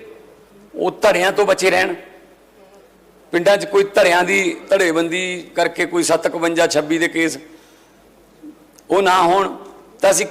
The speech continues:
ਕੀਤਾ ਕਿ ਪੰਚਾਇਤ ਦੀਆਂ ਚੋਣਾਂ ਜਿਹੜੀਆਂ ਨੇ ਉਹ ਕਿਸੇ ਵੀ ਪੋਲੀਟੀਕਲ ਪਾਰਟੀ ਦੇ ਸਿੰਬਲ ਤੇ ਨਹੀਂ ਲੱਗਦੀਆਂ, ਉਹਨਾਂ ਨੂੰ ਲੋਕਲ ਆਪਣੇ ਸਿੰਬ-, ਸਿੰਬਲ ਮਿਲਣਗੇ।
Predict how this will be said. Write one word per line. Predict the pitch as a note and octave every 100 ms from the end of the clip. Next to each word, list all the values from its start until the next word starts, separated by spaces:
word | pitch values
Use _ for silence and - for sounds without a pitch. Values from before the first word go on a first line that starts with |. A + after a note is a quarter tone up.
| -
ਕੀਤਾ | F#3+ - G3+
ਕਿ | G3+ G3+
ਪੰਚਾਇਤ | G3 - F3+ - G3+ F#3+
ਦੀਆਂ | G#3+
ਚੋਣਾਂ | G#3 F#3 F3
ਜਿਹੜੀਆਂ | D#3+ D#3+ D#3+
ਨੇ | C#3 - - - -
ਉਹ | -
ਕਿਸੇ | - F3+ G#3
ਵੀ | G3 F3+ B2 - - - - _ _ _ _ _ -
ਪੋਲੀਟੀਕਲ | E3 E3+ A3
ਪਾਰਟੀ | F#3 F3+ E3+
ਦੇ | D#3 C#3+ - - - - _ _ _ _
ਸਿੰਬਲ | - - F3+ F#3+ G3+
ਤੇ | G3 F3 - - - - - _ _ -
ਨਹੀਂ | D3+
ਲੱਗਦੀਆਂ, | A2+ B2+ D3+ D3+ - - _ _ _
ਉਹਨਾਂ | D#3+ G3+
ਨੂੰ | G#3
ਲੋਕਲ | E3+ E3 G#3+ G3
ਆਪਣੇ | - E3
ਸਿੰਬ-, | D#3 D3 C#3+ -
ਸਿੰਬਲ | - C#3+ C#3+ D3
ਮਿਲਣਗੇ। | C#3 A#2+ B2+ D3+ D#3+